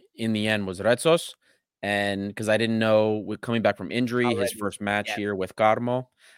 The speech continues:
Speaker 1: um, I kinda worried about that, but they looked pretty good today, all things considered. I mean, we weren't really tested. Uh, we had thrown up at halftime uh, the, it,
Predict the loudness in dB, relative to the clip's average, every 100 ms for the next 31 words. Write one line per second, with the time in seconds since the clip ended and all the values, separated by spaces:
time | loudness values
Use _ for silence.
0 | _ -2 2 2 -2 0 2 2 4 4
1 | 4 4 4 6 6 6 6 2 2 0
2 | -2 -2 0 0 -2 -2 0 2 2 -2
3 | -8 -8 -8 -4 -2 -2 -4 -6 -6 -4
4 | -4 -8 -20 0 2 4 4 4 2 2
5 | 0 -2 -2 -2 -6 -8 _ _ _ _
6 | 2 2 2 2 2 0 2 2 4 4
7 | 4 2 -4 0 2 2 0 -2 -2 -2
8 | -6 -12 _ _ _ _ _ 0 2 2
9 | 0 -6 -14 -8 -4 -2 -2 -4 -4 -6